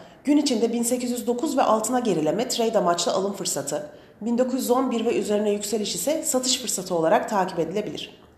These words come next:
Viyop tarafında ise gün içi long pozisyonlar için iki bin bir,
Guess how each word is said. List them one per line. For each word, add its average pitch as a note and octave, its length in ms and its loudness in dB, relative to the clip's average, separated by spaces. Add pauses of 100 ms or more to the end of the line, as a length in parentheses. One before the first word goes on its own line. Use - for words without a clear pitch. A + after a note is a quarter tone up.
(460)
Viyop A3+ 280 4
tarafında D#3 400 -2
ise G3 440 -4 (180)
gün C4+ 160 2
içi G#3 180 0
long C4 240 2
pozisyonlar D#3+ 440 0
için D#3 260 -2
iki - 220 -8
bin D3+ 180 -2
bir, - 220 -2